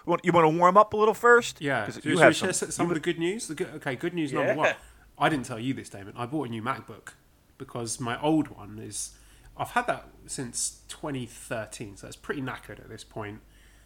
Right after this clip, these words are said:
Speaker 2: Um, I dropped it. I may have told you this. I, I can't remember if I shared this on the air. <laughs> I, I dropped it from a great height several years ago when I wanted to have a shave, but also wanted to watch, I think it might have been a G one match. I remember it was a Taichi match, Taichi against Naito, I think,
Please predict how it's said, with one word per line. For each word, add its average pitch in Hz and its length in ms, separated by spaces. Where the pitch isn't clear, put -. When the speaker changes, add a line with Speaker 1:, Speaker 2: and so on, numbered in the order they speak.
Speaker 2:
Um, 113 460
I 113 380
dropped 160 340
it. 123 160
I 131 80
may 208 140
have 190 80
told 135 320
you 107 80
this. 104 260
I, 120 80
I 127 160
can't 147 200
remember 113 100
if 104 100
I 104 80
shared 107 200
this 110 120
on 110 120
the 110 40
air. 110 300
<laughs> - 80
I, - 120
I 143 80
dropped 147 380
it 135 320
from 131 320
a 131 40
great 127 300
height 117 480
several 120 320
years 117 240
ago 110 300
when 123 420
I 135 80
wanted 156 300
to 143 80
have 120 140
a 120 40
shave, 120 640
but 139 160
also 135 300
wanted 120 300
to 131 100
watch, 117 380
I - 60
think 277 260
it 294 80
might 208 140
have 147 100
been 131 120
a 117 60
G 120 220
one 110 280
match. 110 300
I 135 40
remember 220 280
it 175 40
was 143 120
a 127 60
Taichi 123 500
match, 101 260
Taichi 170 260
against 135 260
Naito, 123 340
I 98 60
think, 107 280